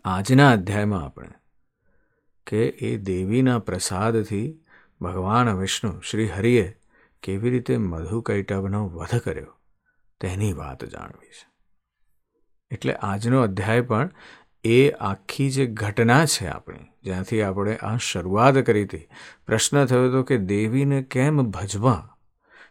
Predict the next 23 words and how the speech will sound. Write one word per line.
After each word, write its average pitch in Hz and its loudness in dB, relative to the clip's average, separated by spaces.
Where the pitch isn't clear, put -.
એની 120 2
જે 127 2
વાત 98 -4
છે - -16
એ - -2
શરૂ 123 2
થઈ 123 0
હતી 117 -4
મધુકૈટભની 107 -2
કથાથી. 92 -8
આજે 113 -2
એ 123 -4
કથાનો 123 0
આપણે 92 -6
અંત 92 -6
કરીશું. - -12
સુત - -2
પુરાણી 117 4
કહે 117 0
છે 113 0
કે 156 4
જે 107 0
સમયે 98 -4